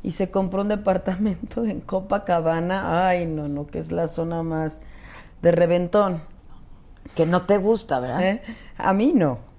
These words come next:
Speaker 1: la verdad a mí no, no.
Speaker 2: ¿No te
Speaker 1: Pues yo
Speaker 2: gusta el reventón?
Speaker 1: No, pues me, yo me fui en aquella época con Eduardo, estaba casada con niños, a trabajar.
Speaker 2: Ah,
Speaker 1: No,
Speaker 2: ok.
Speaker 1: no, no. Si ya tengo tres hijos y dos ma-, este, dos maridos, pues nunca, yo creo que el reventón lo tuve, pero como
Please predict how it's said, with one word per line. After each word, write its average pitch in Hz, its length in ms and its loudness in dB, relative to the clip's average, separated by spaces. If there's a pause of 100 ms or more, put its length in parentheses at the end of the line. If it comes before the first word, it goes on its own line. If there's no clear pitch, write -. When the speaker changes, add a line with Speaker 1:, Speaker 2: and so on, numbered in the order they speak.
Speaker 1:
la 151 100 2
verdad 175 240 4
a - 20 0
mí 196 120 -2
no, 220 160 0
no. 403 180 2
Speaker 2:
¿No 214 120 6
te 302 80 4
Speaker 1:
Pues 247 100 4
yo 233 60 6
Speaker 2:
gusta 247 160 -2
el 240 80 0
reventón? 175 580 2
Speaker 1:
No, 381 380 -4 (260)
pues 220 180 -4
me, 233 140 -2
yo 277 140 0
me 311 140 0
fui 311 140 -4
en 294 100 0
aquella 262 440 -2
época 208 440 -4
con 185 200 -6
Eduardo, 185 720 0
estaba 175 400 0
casada 175 440 -4
con 175 240 -6
niños, 247 680 -6
a - 80 -4
trabajar. 175 720 0
Speaker 2:
Ah, 170 100 0
Speaker 1:
No, 139 100 -4 (280)
Speaker 2:
ok. 151 60 -2
Speaker 1:
no, - 180 -2
no. 233 460 -4 (520)
Si - 140 -6
ya 247 180 6
tengo 269 280 0
tres 247 320 0
hijos 233 320 -6
y 208 60 -4
dos 202 180 -4
ma-, 214 180 -2
este, - 360 -4
dos 202 180 -2
maridos, 214 300 -2
pues 208 180 -6
nunca, 214 520 -2
yo 214 140 -4
creo 226 140 -6
que 233 80 -2
el 202 60 -2
reventón 185 400 0
lo 185 80 -6
tuve, 185 280 -6 (120)
pero 156 320 0
como 151 520 -4